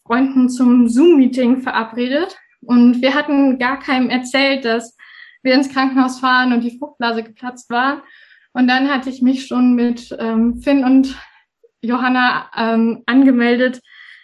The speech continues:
im Zoom und alle waren total überrascht. <laughs> Und ja, meine Mutter hat's gar nicht verstanden und war völlig außer Rand und Band, weil, ähm, niemand damit gerechnet hatte und alle uns noch am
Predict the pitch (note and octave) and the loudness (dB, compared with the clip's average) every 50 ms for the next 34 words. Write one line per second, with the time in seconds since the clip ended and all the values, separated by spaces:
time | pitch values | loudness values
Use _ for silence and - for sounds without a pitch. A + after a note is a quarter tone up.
0 | _ _ - B3 C#4 C4+ C4 B3+ B3 C4+ D4 D4+ D4 C#4 C4 B3+ B3 A#3+ A#3 B3 | _ _ -2 2 6 6 6 6 4 0 -2 0 0 -2 -2 -2 -2 -2 -2 -4
1 | C4 B3+ A#3+ A#3 A#3 A#3+ A#3+ B3 A#3+ B3 A3+ - - - A#3 A3+ A3 A3 A#3 A#3 | -4 -4 -6 -4 -4 -2 -2 -4 -4 -6 -10 -12 -10 -6 -2 0 0 2 2 0
2 | A#3 - - E4+ B3+ B3 B3 B3 B3 B3 C4+ C4 - - - - - - - - | 0 -2 -4 -4 -2 -2 -2 0 0 -2 -2 -4 -6 -12 -14 -14 -14 -16 -12 -8
3 | - C#4+ C4+ - - _ - C4+ C4 B3+ B3+ C#4 C4+ C4 - - - - D#4 B3 | -8 -8 -8 -10 -12 _ -4 0 2 4 4 4 4 2 0 -6 -6 -4 -2 -2
4 | B3 B3 B3 B3 - - - - - - - - C4+ C4+ C4+ C4+ C4+ D4 C4+ D#4 | -2 -2 -4 -6 -10 -18 -18 -18 -18 -14 -6 0 2 4 4 4 4 2 0 -2
5 | C4 B3+ B3+ - - - B3+ B3 C4 C#4 C#4 C4+ - - C#4+ C#4 - - C#4+ C#4+ | -2 -4 -6 -10 -10 -6 -4 -2 -2 -2 -2 -4 -6 -6 -6 -6 -6 -4 -4 -2
6 | D4 D4 C#4 C4 C4 B3 A#3 B3 B3+ B3 A#3 A#3+ C#4 C#4 - - _ _ _ _ | 0 0 2 2 0 0 0 0 0 2 2 0 -2 -4 -8 -16 _ _ _ _
7 | _ _ _ _ _ _ - D#4 D4 C#4+ C#4+ C#4 C4+ - C4 C#4 C4+ C4+ - C4 | _ _ _ _ _ _ -4 -2 -2 -2 -2 -4 -4 -2 -2 -2 -4 -4 -4 -2
8 | C4 B3 B3 B3 B3 B3+ B3+ A#3+ - - - - - _ _ _ - B3 B3+ B3 | 0 0 0 0 0 -2 -4 -6 -10 -14 -20 -20 -20 _ _ _ -4 -2 -2 -2
9 | A#3+ A#3+ B3 A#3+ A#3+ A#3+ B3+ B3+ B3 - A3 A3 A3 A3 A3+ A3+ A3+ A3+ - A3 | -2 -4 -4 -2 -2 0 0 0 -2 -2 -4 -4 -2 -2 -2 -2 -4 -4 -6 -4
10 | A3 G#3+ A3 A3 A3 G#3+ A3 A3 A3 - _ _ - D4 D4+ D4+ C#4+ C#4 C4+ C4 | -4 -2 0 2 2 0 0 -2 -6 -12 _ _ 2 2 4 2 2 0 0 0
11 | C4+ C#4 C4+ C4+ C4+ A#3+ C4 C#4+ - E4 D4+ - D4 C#4 C4 D4 C4 A3 C4 B3 | -2 -2 -4 -4 -4 -4 -4 -4 -4 -8 -6 -4 -4 -2 -2 -4 -4 -2 -2 -2
12 | - - B3+ C4+ C#4 B3 A3 C#4 C4+ C4 - B3 B3 C4 B3 - - A#3+ A#3 A#3 | -2 -2 -2 -2 -2 -2 -2 -2 -2 -2 -2 -2 -2 -2 -4 -4 -4 -2 -2 0
13 | A3+ B3 B3 A#3+ B3+ B3+ | 0 0 0 0 -2 -6